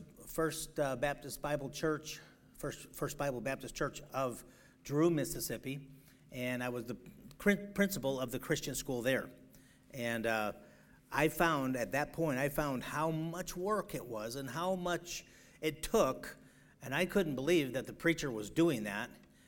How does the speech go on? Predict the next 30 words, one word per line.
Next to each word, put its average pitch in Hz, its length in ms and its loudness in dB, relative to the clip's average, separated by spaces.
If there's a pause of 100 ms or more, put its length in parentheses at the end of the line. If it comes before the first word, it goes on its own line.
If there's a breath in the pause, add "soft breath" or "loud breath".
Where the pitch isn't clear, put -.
(140 loud breath)
prior 147 300 4
to 143 140 -6
the 113 80 -6
time 135 300 -2
that 110 100 -2
I 156 100 2
came, 131 260 -4
that 110 100 -8
he 156 100 0
was 151 140 2
doing 113 160 -4
that 110 160 -4
on 107 100 -4
his 98 140 -6
own 143 240 0
before 113 360 -4
I 120 120 0
came 120 280 -6
to 107 200 -8 (120)
take 143 240 -4
the 123 80 -6
responsibilities 113 840 -4
of 98 100 -10
being 117 160 -4
the 101 80 -8
principal 120 500 -4 (360 loud breath)
off 127 160 -2
of 107 100 -10
his 120 160 -4
hands. 143 400 -4